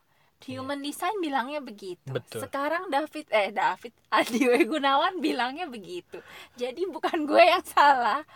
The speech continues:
Speaker 1: Iya.
Speaker 2: Iya nggak sih?
Speaker 1: Betul.
Speaker 2: Dan
Speaker 1: Lebih, kayaknya kesana ya, di dunia yang sekarang itu yang lebih dihargai adalah orang-orang pekerja keras gitu. Iya nggak sih?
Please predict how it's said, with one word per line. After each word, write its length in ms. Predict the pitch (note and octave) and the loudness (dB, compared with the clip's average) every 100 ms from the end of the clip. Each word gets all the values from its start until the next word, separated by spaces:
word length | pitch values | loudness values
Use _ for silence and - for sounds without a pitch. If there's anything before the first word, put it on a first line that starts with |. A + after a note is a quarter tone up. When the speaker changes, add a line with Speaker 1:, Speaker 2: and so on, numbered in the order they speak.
| - - - | -20 -20 -20
Speaker 1:
Iya. 380 | A2+ A2 A2 - _ | -18 -18 -20 -20 _
Speaker 2:
Iya 140 | C#4 E4 | -6 -4
nggak 160 | C4 A#3 | -4 -8
sih? 200 | - D#4+ | -8 -8
Speaker 1:
Betul. 400 | - D3 C#3+ B2+ B2+ - | -6 -6 -6 -8 -10 -2
Speaker 2:
Dan 320 | A#3+ B3+ C4+ | 2 4 2
Speaker 1:
Lebih, 160 | C#4 C4+ _ _ | -4 -10 _ _
kayaknya 360 | F#3+ G3+ G#3+ C#4 | 4 6 8 6
kesana 480 | A3+ - F#3 A3 G#3 | 4 4 4 6 6
ya, 240 | C3+ B2+ - - | 6 2 -4 -6
di 240 | D3 D3+ D3 | 2 2 4
dunia 400 | D3+ D#3 D#3 D#3 | 2 4 4 4
yang 80 | |
sekarang 380 | D3 D#3 D3+ D#3 | 0 2 2 2
itu 160 | D#3+ B3 | -2 0
yang 180 | G#3 E3+ | 2 2
lebih 220 | D#3 D3 | 0 0
dihargai 540 | C#3+ C#3+ C#3 C#3 F#3+ | 0 0 0 0 2
adalah 320 | G3 C#3 D#3+ G#3+ | 2 2 0 2
orang-orang 480 | D3 D3 C#3+ F#3+ G3+ | 2 2 2 2 2
pekerja 380 | - C#3+ B2+ | 0 0 0
keras 420 | B2+ G3+ C3+ - - | 2 2 2 -2 -12
gitu. 320 | B2 A2 G#2+ _ _ _ _ _ _ _ - | -12 -10 -12 _ _ _ _ _ _ _ -4
Iya 160 | B3+ | 0
nggak 160 | C#4+ F#3 | 4 4
sih? 140 | A3+ | 4